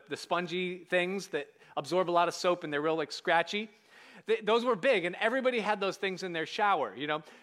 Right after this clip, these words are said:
So to break the ice, I would say, "Thanks for the shower." I was like, and then I would just say, "That foof is amazing." <laughs> You know? <laughs> And, and then, and they would kind of look at me for a minute, and I would just say, "No, no, I'm, I'm joking. I didn't really,"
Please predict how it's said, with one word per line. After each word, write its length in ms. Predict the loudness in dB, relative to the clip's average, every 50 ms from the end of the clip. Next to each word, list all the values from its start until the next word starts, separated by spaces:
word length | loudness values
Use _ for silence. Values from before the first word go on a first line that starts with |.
| _ -4
So 220 | 0 0 0 0
to 160 | 0 -4 -6
break 260 | -2 0 0 0 0
the 140 | -2 -6 -2
ice, 320 | 0 2 2 2 0 -2 -6 -4
I 100 | -2 -2
would 180 | 0 0 -2 -2
say, 140 | -2 -4 -4
"Thanks 340 | -2 0 -2 -2 -2 -2
for 120 | -6 -10 -10
the 100 | -8 -8
shower." 400 | -4 0 2 2 2 2 2 0
I 60 | -2
was 80 | -4 -2
like, 200 | -2 -4 -4 -6 -10
and 120 | -8 -4 0
then 80 | 0
I 40 | 0
would 120 | 0 0
just 140 | -2 -2 0
say, 180 | 0 0 0 -2 -4 -18 -20 -20 -20 -10 -2
"That 260 | 2 2 2 2 -2 -10 -18 -12 -4
foof 240 | -2 0 0 0 -2
is 140 | -6 -8 -8
amazing." 800 | -10 -10 -8 -4 0 2 4 6 6 4 4 2 -2 -4 -4 -6 -10 -20 -20 -18 -18 -18 -18 -18 -20 -20 -20 -20 -20 -20 -20 -20 -20 -20 -20 -20 -12 -4 -4
<laughs> 460 | -4 -2 0 2 2 2 2 2 2
You 140 | 2 2 2 4 2
know? 140 | 2 2 2 -2 -12 -12 -12 -12 -12 -12 -10 -6 -6
<laughs> 160 | -4 -4 -4 -6 -8 -12 -16 -16 -14 -16 -16 -18 -20 _ _ 0 0
And, 120 | 2 2
and 200 | 2 0 0 2
then, 180 | 2 0 0 0
and 100 | -2 0
they 120 | 2 2 2
would 180 | 0 -2 -2
kind 160 | -2 0 0 0
of 60 | 0
look 180 | 0 0 0
at 80 | -2 -2
me 80 | -2 -4
for 220 | -6 -4 -4 -2
a 40 | -2
minute, 300 | -2 -2 0 -2 -2 -4 -4
and 140 | -4 0 2
I 80 | 2 2
would 100 | 0 0
just 80 | -2
say, 140 | -4 -4 -4
"No, 160 | 0 0 2
no, 80 | 2 2
I'm, 160 | 2 0 0 -2
I'm 140 | -4 -4 -2
joking. 320 | -2 -2 -2 -2 -2 -2
I 100 | -2 -2
didn't 200 | -2 -2 -4 -4
really," 440 | -4 -4 -2 -2 -2 -4 -4 -6 -10